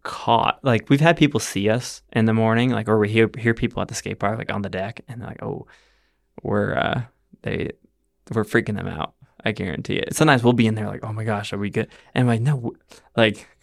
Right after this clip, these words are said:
Corey and I always joke about, like, the, the quote from our friend Dustin, that you have to out-sketch the sketchy people.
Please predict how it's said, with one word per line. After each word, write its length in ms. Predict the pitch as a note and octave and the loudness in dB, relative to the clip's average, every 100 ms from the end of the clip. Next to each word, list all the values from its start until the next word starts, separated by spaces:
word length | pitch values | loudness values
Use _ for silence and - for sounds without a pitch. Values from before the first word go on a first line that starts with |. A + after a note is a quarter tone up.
| - - | -18 -6
Corey 260 | - B2+ B2+ | 0 4 4
and 100 | A2 | 2
I 40 | |
always 200 | A2 A2+ | 0 -2
joke 220 | G#2 A2 | -2 -4
about, 320 | G#2 G2+ A2 | -4 -2 -2
like, 220 | G2+ G#2 - _ | -4 -8 -10 _
the, 180 | - - - | -6 -6 -6
the 80 | |
quote 400 | - - A#2 - | -6 2 2 2
from 160 | - A2 | -4 -4
our 240 | G#2 - - | -4 -8 -10
friend 320 | - A2 G#2+ | -4 -2 2
Dustin, 500 | B2+ C#3+ - G2+ C3+ _ _ _ _ | 2 2 -4 -6 -8 _ _ _ _
that 100 | D2 | -6
you 140 | A2+ A2 | -2 -2
have 80 | |
to 120 | - A#2+ | -2 -2
out-sketch 640 | A2+ - - A2+ - - | -2 -2 -2 -2 -2 -6
the 60 | |
sketchy 340 | A#2 B2+ A#2+ B2 | -4 -4 -4 -6
people. 400 | - - - | -8 -10 -12